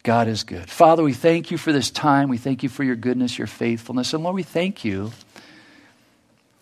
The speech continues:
as mankind sometimes tries to put you in a box. We all do at times. We all have at times.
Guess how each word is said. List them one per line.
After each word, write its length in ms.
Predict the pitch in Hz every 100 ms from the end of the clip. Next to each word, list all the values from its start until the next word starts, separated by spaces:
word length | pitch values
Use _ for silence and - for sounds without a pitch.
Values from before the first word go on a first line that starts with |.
| _ _ _ _ _ _ -
as 380 | 123 123 110 110
mankind 1080 | 127 131 127 - 143 135 110 104 107 117 117
sometimes 560 | - 139 151 127 131
tries 300 | - 139 120
to 80 | 113
put 280 | - 131 -
you 80 | 135
in 80 | 110
a 60 |
box. 500 | 95 107 87 82 -
We 100 | 185
all 180 | 233 190
do 260 | 117 123 95
at 140 | -
times. 760 | - 98 87 87 95 - - - _ _ _ _ _ _ _ _ _ -
We 100 | 135
all 140 | 117
have 320 | 95 135 135
at 120 | 90
times. 680 | - 87 85 104 - - -